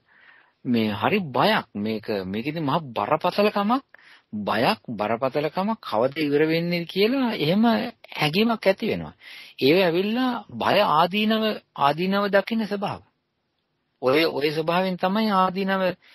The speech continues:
ආදීනව පැත්තට හැරෙන්නේ. ඒක පේනවා. සමහර වෙලාවට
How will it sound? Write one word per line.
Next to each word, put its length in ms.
ආදීනව 540
පැත්තට 380
හැරෙන්නේ. 500
ඒක 260
පේනවා. 400
සමහර 420
වෙලාවට 320